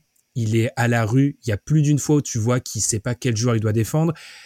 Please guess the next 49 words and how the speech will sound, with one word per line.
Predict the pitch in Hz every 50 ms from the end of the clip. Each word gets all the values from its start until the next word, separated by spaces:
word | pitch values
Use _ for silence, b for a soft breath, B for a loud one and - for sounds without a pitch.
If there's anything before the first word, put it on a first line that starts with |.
| B B B B B
Et | - 95
puis, | - - -
c'est | - - -
pas | - 113
un | 113
défenseur | 110 120 107 - 139 - - 131
sur | - -
le | 151 -
point | - 180 180
of | 180 180
attack. | 214 208 - 233 202 -
C'est-à-dire | - - 131 - 123 139 139 -
que | 135
le | 127 135
nombre | 147 160 180 208 214 214 220 220 214 214 208 180
de | 185 190
joueurs | 190 156 156 190 190 190 160
qui, | - - - 151 151 B B B B B
sur | - - - 151 151
la, | 151 143 147 151
la | 160 151 131 135 131
prise | - - - 175 170 156 147 131
de, | 135 135 131 131 127
d'écran, | 117 127 139 127 - - - 147 147 143 b b b b b b b b -
l'éliminent, | 127 113 120 131 139 139 139 139 156 196 226 240 254 240 _ _ _ _ _ -
enfin, | 110 101
Jalen | 95 120 120 131 131
Brunson, | 127 131 131 135 131 - - 202 220 233 233 _ _ _ _ -
s'il | - - - 147 135 -
tourne | - 151 143 110
à | 101
trente-sept | - - - - 233 240 208 - - 220 175 - -
points | - 196 185 180
de |
moyenne | 165 160 160 160 156 160 160 147
contre | 151 - 131 110 - - 127
les | 120 113
Bucks | 107 127 123 -
cette | - 120 104 -
année, | 131 156 208 269 254
c'est | - - - -
parce | - 98 -
qu'il | - - 135 - - 123 110
s'amuse | - - - - 196 190 180 180 180 185 202 214 196 -
sur | - - 156
le | 147 147
pick | - - - - 175
and | 175 180
roll. | 175 175 165